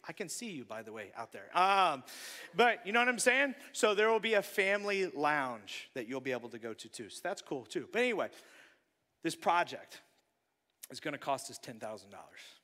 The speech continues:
And so today is Give Big Sunday. And this is what you are going to give big towards.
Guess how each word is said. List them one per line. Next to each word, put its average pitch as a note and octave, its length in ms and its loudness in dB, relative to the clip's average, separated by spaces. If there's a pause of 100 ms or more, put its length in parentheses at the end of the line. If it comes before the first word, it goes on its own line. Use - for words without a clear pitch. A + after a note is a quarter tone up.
(220)
And C#3+ 100 -10
so C3+ 320 -4 (260)
today B2+ 560 -4 (140)
is B2+ 120 -14
Give C3+ 320 -10
Big A#2+ 220 -12
Sunday. E2+ 300 -18 (680)
And A#2+ 180 -16
this C#3 240 -4
is F3+ 180 -12
what C#3+ 300 -10
you A#2 380 -14
are C3 100 -12
going A2+ 480 -16
to D3 120 -18
give G#2 520 -20 (240)
big F#2+ 300 -18 (320)
towards. G2 400 -16